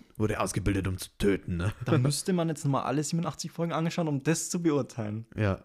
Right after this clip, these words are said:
Speaker 1: wenn man da mal mit, ähm, ein bisschen erfahrenem Auge drauf blickt. Weil i-, ich hab grad, ich komm grad wirklich nicht mehr drauf, wie die da eigentlich dazu kommt, dass die sowas macht.
Speaker 2: Ich auch nicht.
Speaker 1: <laughs> Wieso bekämpft sie das Böse eigentlich?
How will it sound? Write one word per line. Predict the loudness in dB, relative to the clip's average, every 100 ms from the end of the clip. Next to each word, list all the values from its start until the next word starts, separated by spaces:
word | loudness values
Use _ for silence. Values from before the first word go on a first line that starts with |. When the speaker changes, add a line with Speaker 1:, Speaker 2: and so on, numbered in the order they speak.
| -4
Speaker 1:
wenn | 2
man | 2
da | 2
mal | 2 0
mit, | -2 0
ähm, | 0 -2 -6 -8
ein | -6
bisschen | 0 0
erfahrenem | 2 2 2 2 2
Auge | 2 2 2
drauf | 2 2 0 0
blickt. | 0 0 0 -16 -18 -20 _ _ _ _ _ -2
Weil | -2 -2
i-, | -6 -4
ich | -6 -6
hab | -6
grad, | -2 -2 -2
ich | -4
komm | -2
grad | 0 0
wirklich | 0 0 0
nicht | 0
mehr | 2
drauf, | 0 2
wie | 2
die | 2
da | 2
eigentlich | 0 -2 -2
dazu | -6 -4
kommt, | -2 -2 0
dass | 0
die | 0
sowas | -2 -2 -2
macht. | -4 -8 -16 _ _ _ _ -8
Speaker 2:
Ich | -4
auch | 0 0
nicht. | -2 -4 _ _ _ _ _ -10 -8 -4 -2
Speaker 1:
<laughs> | 0 0 0 -2 -2 -6 -8 -10 -12 -16 _ _ _ _ -20 -18 -20 _
Wieso | -2 -2 0 0 2
bekämpft | 0 0 -2 -4
sie | 0
das | 0 2
Böse | 2 2 0 -2
eigentlich? | -2 -2 -6 -8 -12